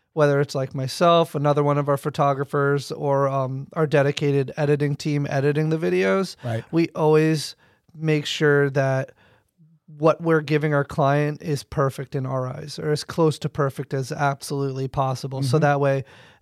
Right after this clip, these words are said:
Speaker 1: they're getting something that they can really feel good about. Unfortunately for us, um, we've been offering video for years now, and I've, our, our amount of re-edits are very, very low, just
Speaker 2: Yeah.
Speaker 1: based on how much research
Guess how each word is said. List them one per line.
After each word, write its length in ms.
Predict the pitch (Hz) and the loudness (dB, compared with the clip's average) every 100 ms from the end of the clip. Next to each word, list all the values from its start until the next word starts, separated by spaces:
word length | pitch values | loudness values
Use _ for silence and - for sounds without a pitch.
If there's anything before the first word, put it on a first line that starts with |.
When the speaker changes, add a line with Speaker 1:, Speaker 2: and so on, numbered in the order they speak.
| - | 2
Speaker 1:
they're 160 | 151 | 4
getting 280 | 147 143 143 | 4 2 2
something 400 | 135 143 135 147 | 0 -2 0 0
that 160 | 139 - | 0 0
they 100 | 113 | -4
can 180 | - 139 | -2 0
really 220 | 143 143 | 2 0
feel 240 | 151 143 | 2 0
good 180 | 131 131 | 0 -2
about. 400 | 143 151 160 160 | 2 4 4 2
Unfortunately 600 | 156 - 151 165 151 151 | -4 -4 -2 -2 -2 -2
for 200 | 139 139 | 0 2
us, 300 | 147 147 - - - - - | 2 2 -6 -20 -20 -20 -10
um, 300 | - 71 78 | -8 -8 -8
we've 180 | - 147 | -4 -2
been 200 | 147 147 | 0 0
offering 520 | 143 147 143 147 143 139 | 0 2 0 0 -2 0
video 360 | 139 143 143 | 0 2 0
for 300 | 139 139 135 | 0 0 0
years 420 | 131 131 135 143 | -2 -4 -2 -2
now, 260 | 156 156 160 | 2 4 4
and 340 | 135 131 127 - | 4 0 -4 -4
I've, 320 | 147 139 131 - 147 139 | -2 0 -2 -8 -20 -8
our, 220 | 160 147 147 | 0 0 2
our 200 | 156 151 | 2 2
amount 240 | 147 143 | 2 0
of 100 | 135 | 2
re-edits 440 | 143 139 135 131 139 | 2 4 2 0 -2
are 80 | |
very, 320 | 127 135 135 139 | -2 0 0 0
very 280 | 139 135 | 0 0
low, 340 | 135 127 127 127 | -2 -2 -2 -4
just 240 | - 143 | -4 -4
Speaker 2:
Yeah. 80 | 135 | -2
Speaker 1:
based 320 | 143 147 - | -2 -2 0
on 300 | 147 139 135 - - - _ | 0 2 0 -6 -16 -20 _
how 500 | - 156 147 147 147 139 | -2 4 6 6 2 -2
much 520 | 139 143 135 - - _ _ 135 | 0 2 2 -2 -16 _ _ -6
research 720 | 147 147 - 143 139 131 | -2 -2 0 0 0 -2